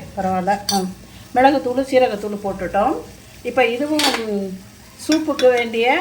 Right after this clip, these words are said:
அந்த இன்கிரீடியன்ட்ஸும் கொதிக்குது, இங்க கீரையும் கொதிக்குது. கீரை கொதிச்சு நல்லா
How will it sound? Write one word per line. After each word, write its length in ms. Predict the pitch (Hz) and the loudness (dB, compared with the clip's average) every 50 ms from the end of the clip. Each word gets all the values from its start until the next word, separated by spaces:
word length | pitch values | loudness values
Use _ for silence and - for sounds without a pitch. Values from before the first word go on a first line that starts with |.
| 330 233 | -2 -2
அந்த 120 | 233 226 220 214 | -2 -2 -2 -2
இன்கிரீடியன்ட்ஸும் 760 | 247 240 254 254 247 240 240 240 240 240 240 - 269 254 - | -2 0 0 0 0 0 0 -4 -4 -6 -6 -8 -8 -6 -6
கொதிக்குது, 420 | 233 202 202 - 202 190 190 233 285 392 480 480 - - - - - - - - 233 | -6 -6 -6 -6 -6 -2 0 0 0 0 -2 -6 -10 -16 -20 -20 -20 -20 -16 -10 -8
இங்க 140 | 233 233 240 277 330 415 415 415 - - | -4 0 2 2 2 2 0 -2 -2 -2
கீரையும் 460 | 285 294 294 277 262 247 269 277 277 415 | -2 0 0 0 -2 -2 -2 -4 -4 -4
கொதிக்குது. 420 | - - - - 185 175 196 233 294 381 427 427 - - - | -6 -6 -6 -8 -6 -2 -2 0 0 0 -2 -4 -6 -8 -4
கீரை 220 | 277 269 269 262 226 - | -2 0 2 2 0 -2
கொதிச்சு 320 | 226 208 226 226 - 262 254 233 214 196 196 185 180 185 | -4 -6 -6 -6 -4 -2 -2 0 -2 -2 -2 -2 -2 -2
நல்லா 240 | 185 190 208 220 208 | -2 2 4 4 4